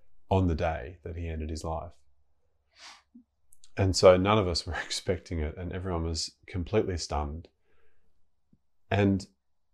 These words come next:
obviously everybody's grief works differently. My grief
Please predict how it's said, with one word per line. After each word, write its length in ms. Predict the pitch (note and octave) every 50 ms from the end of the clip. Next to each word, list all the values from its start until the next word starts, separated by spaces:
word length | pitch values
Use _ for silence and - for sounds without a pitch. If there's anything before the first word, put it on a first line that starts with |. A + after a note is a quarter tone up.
| _ _ _ _ _ _ - - - - - - -
obviously 360 | B2+ C#3 C#3+ - - B2 G#2
everybody's 520 | G#2 F#2+ G#2 F#2 F#2+ G2+ F2+ F2+ F2 E2
grief 720 | - - - G2+ F#2+ F#2 F2+ F2 E2+ - - - - - _ _ _ _ _ _ _ -
works 440 | G#2+ F#2+ F#2+ F2 E2+ E2+ - -
differently. 500 | - - - - - - A#2 G2 F#2+ F#2+
My 280 | G2+ G2+ G2 G#2+ A2+ A#2
grief 600 | G2 - G#2 F#2+ F2+ F2+ E2 - - - -